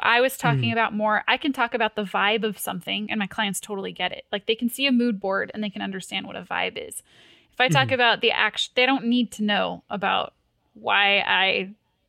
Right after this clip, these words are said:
Speaker 1: created a logo the way I did or why, I can talk in general terms. And I don't think I've ever had an issue with that per se,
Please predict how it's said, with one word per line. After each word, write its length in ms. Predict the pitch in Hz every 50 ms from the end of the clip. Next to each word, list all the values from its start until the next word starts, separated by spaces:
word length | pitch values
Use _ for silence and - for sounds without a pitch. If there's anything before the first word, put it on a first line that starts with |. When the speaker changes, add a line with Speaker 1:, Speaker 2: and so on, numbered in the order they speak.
| _ - -
Speaker 1:
created 320 | - 233 220 220 220 233
a 60 | 247
logo 460 | 254 269 294 311 339 277 262 254 233
the 100 | 226 220
way 180 | 214 214 214 208
I 120 | 202 202
did 320 | 196 - 202 196 196 196 196
or 180 | 196 196 190
why, 400 | 185 190 196 202 208 220 226 - - _ _ _ _ _ _ -
I 160 | 214 240 285
can 240 | 285 - 370 339 302
talk 280 | - 254 220 220 - -
in 140 | 214 208
general 320 | 196 190 185 190 190 196 190
terms. 380 | - - - 202 202 208 196
And 100 | 220 220 -
I 120 | - 233
don't 260 | 254 277 269 - -
think 180 | _ - 262 254
I've 140 | 254 247 220
ever 220 | 233 233 190 214
had 200 | 202 214 202 202 196
an 140 | 202 - _ _ _
issue 480 | - 208 208 208 - - - 294 302 311
with 220 | 320 320 311 _
that 220 | - 330 339 330 -
per 180 | - - 330 320
se, 440 | 311 - - 320 320 330 339 349